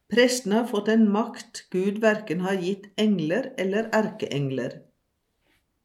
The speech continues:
Gud stadfester der oppe alt hva prestene gjør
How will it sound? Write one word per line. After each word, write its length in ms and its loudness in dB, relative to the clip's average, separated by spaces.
Gud 320 -2
stadfester 880 -4
der 200 -4
oppe 420 -8
alt 380 -4
hva 160 -4
prestene 560 -8
gjør 380 -4